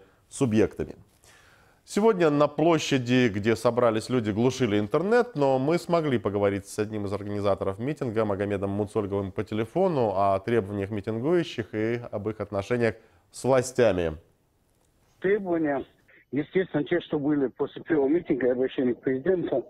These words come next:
Speaker 2: а, отменить соглашение по установлению границ, отставка Евкурова.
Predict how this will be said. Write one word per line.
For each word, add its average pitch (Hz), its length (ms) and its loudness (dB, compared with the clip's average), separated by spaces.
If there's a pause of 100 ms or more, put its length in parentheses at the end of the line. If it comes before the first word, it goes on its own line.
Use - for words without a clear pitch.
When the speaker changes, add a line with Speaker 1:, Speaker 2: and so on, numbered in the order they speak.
Speaker 2:
а, - 440 -2
отменить 165 680 0
соглашение 170 760 -2 (160)
по 156 60 0
установлению 156 720 -2
границ, 139 220 -2 (480)
отставка 160 520 -4
Евкурова. 170 840 -2